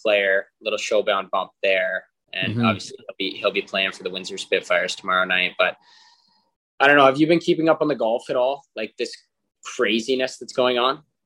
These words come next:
Speaker 2: Yeah, I've been keeping, uh, uh, keeping up a bit. Probably not as much as you, but, I mean, you wanna give us some info?
Speaker 1: Yeah, I guess I could. Um, but yeah, like, did you see, like, the Canadian Open was unbelievable?
Speaker 2: Yeah, I was
Speaker 1: Um,
Speaker 2: watching.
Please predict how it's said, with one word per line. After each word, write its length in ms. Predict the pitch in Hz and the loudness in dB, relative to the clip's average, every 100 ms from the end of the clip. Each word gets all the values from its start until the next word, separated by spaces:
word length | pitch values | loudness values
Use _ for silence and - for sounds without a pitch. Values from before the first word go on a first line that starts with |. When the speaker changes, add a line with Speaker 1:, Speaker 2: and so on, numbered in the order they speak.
| _ | _
Speaker 2:
Yeah, 260 | - 147 143 | 4 6 8
I've 180 | 143 151 | 6 4
been 280 | 180 151 117 _ | 4 0 -4 _
keeping, 420 | - 165 147 147 | -4 2 2 2
uh, 340 | 131 120 117 - | 0 -2 -2 -4
uh, 180 | 120 120 - _ | -4 -6 -8 _
keeping 280 | - 123 127 | -4 -2 0
up 140 | 117 | 0
a 80 | 113 | 0
bit. 220 | 113 110 | 0 0
Probably 260 | - 131 127 | 4 4 4
not 160 | 123 | 0
as 80 | 120 | 0
much 220 | 113 110 | -2 -4
as 100 | 113 | -4
you, 180 | 117 117 | 2 2
but, 280 | 113 110 - _ - - _ _ - | 2 0 -2 _ -20 -20 _ _ -2
I 60 | |
mean, 120 | 127 131 | 2 2
you 140 | 135 | 4
wanna 220 | 127 127 | 4 4
give 140 | 127 123 | 4 2
us 120 | 120 | 0
some 140 | 127 | 0
info? 440 | 123 123 143 143 - _ _ _ _ _ _ - | -2 0 0 0 -6 _ _ _ _ _ _ -2
Speaker 1:
Yeah, 300 | 131 151 117 | 4 6 8
I 100 | 110 | 6
guess 240 | 123 113 | 4 4
I 60 | 110 | 0
could. 420 | - 110 104 104 _ - | 0 0 0 -2 _ -4
Um, 760 | 110 110 110 107 107 104 104 - | -2 0 0 -2 -6 -12 -18 2
but 140 | 139 | 6
yeah, 200 | 151 135 | 8 6
like, 180 | 117 120 | 2 -6
did 160 | - 135 | -10 -8
you 60 | 147 | -6
see, 200 | - 185 | -2 0
like, 220 | 170 135 | 0 -2
the 60 | - | -10
Canadian 420 | - 170 196 143 | 0 2 4 2
Open 240 | 127 131 | 0 -2
was 140 | 113 113 | -8 -8
unbelievable? 720 | 117 113 104 113 113 95 92 _ _ _ - | -8 -8 -8 -8 -12 -20 -20 _ _ _ -6
Speaker 2:
Yeah, 200 | 127 110 | -2 2
I 120 | 104 | 2
was 100 | 101 | 2
Speaker 1:
Um, 60 | 110 | 0
Speaker 2:
watching. 400 | 101 - 107 | -2 -4 -10